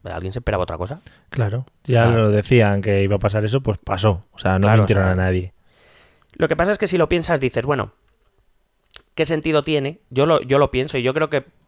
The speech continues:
Speaker 1: para mí fue un, un error que cometieron los partidos independentistas. ¿Qué sentido tiene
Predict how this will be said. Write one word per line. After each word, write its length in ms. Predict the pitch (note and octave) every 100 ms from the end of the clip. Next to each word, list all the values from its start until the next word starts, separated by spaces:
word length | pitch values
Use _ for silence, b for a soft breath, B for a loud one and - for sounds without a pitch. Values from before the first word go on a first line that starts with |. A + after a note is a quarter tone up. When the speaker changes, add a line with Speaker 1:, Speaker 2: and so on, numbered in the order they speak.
| _ -
Speaker 1:
para 200 | G#2 A#2
mí 180 | C#3+ E3+
fue 180 | C3
un, 240 | B2+ B2+ A#2+
un 120 | B2+
error 260 | B2 A#2+ B2+
que 100 | B2+
cometieron 440 | A2+ A2+ G#2+ A2+ B2
los 80 | A2+
partidos 320 | A2 A2+ A2
independentistas. 840 | G2+ G2+ G2+ G2 F#2 F2+ - - b b b b b b b b _ _ _ _ _ _ _ _
¿Qué 100 | D#3
sentido 400 | D3+ E3 D#3+ C3+
tiene 380 | C#3+ C#3 G#2+